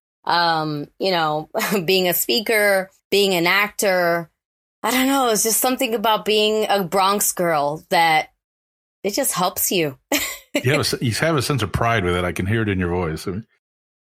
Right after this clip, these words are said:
Speaker 1: We are very prideful. We are very prideful. We have, we have major egos. Um, we love hard. We really do.
Speaker 2: Definitely. So, and you grew up,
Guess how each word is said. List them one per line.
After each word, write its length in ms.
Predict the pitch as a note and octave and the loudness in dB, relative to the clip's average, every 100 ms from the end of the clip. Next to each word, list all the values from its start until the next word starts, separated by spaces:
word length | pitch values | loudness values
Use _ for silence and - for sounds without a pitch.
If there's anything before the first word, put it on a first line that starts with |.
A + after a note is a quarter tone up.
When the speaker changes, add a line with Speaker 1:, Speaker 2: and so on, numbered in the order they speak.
| _ | _
Speaker 1:
We 240 | B3 A#3+ C#4+ | -2 2 2
are 80 | A#3+ | 4
very 220 | A#3 G#3+ | 2 2
prideful. 520 | A3+ F#3 F3 C#3 - - | 0 -2 -2 -6 -6 -2
We 160 | A#3+ | 2
are 20 | B3 | 4
very 220 | A3+ A3 | 2 2
prideful. 600 | G#3+ F#3 F#3 G3 F#3+ F3 | 2 0 2 0 0 0
We 200 | G3+ A3 | 0 2
have, 340 | G#3+ F#3+ E3 | 4 2 0
we 160 | F#3+ A3+ | -2 2
have 200 | G#3+ F3+ | 2 2
major 300 | G3+ G#3 A3 | 0 2 0
egos. 720 | A#3 G#3 F#3+ F3+ E3+ F3 F3 - | 0 0 0 2 2 0 0 0
Um, 880 | - F#3+ E3+ E3 D#3+ D#3+ D#3 D#3 D3+ - _ _ - | 2 2 2 2 0 -2 -2 -4 -6 -12 _ _ -6
we 140 | G3+ A#3 | -2 2
love 300 | A3+ A#3+ G#3+ | 2 0 0
hard. 540 | G3+ A3 F3 D3 C#3+ | 0 2 2 -2 -2
We 140 | F3+ G3 | -2 0
really 320 | F3+ F#3 F3+ | 0 0 -2
do. 320 | D#3 D3+ - - _ _ _ _ | -2 -2 -4 -12 _ _ _ _
Speaker 2:
Definitely. 400 | G2 F2 - - | -6 -6 -8 -10
So, 300 | - F#2+ - _ _ _ - | -4 -4 -6 _ _ _ -4
and 180 | G#2 | -2
you 140 | G2+ F#2+ | 0 0
grew 240 | A2 A2 | 0 0
up, 240 | G2 D#2 | -2 -6